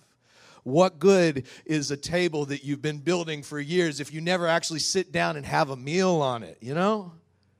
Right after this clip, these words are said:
We have this idea that if you want to change your thinking about something, it's primarily an, an,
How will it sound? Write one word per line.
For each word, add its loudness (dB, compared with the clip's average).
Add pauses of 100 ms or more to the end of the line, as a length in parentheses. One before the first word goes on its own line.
(3500)
We 6
have 6
this 2
idea 4 (1400)
that 2
if -2
you 0
want 2
to 0
change -4
your -4
thinking -6
about -4
something, -6
it's -10
primarily -8
an, -14
an, -10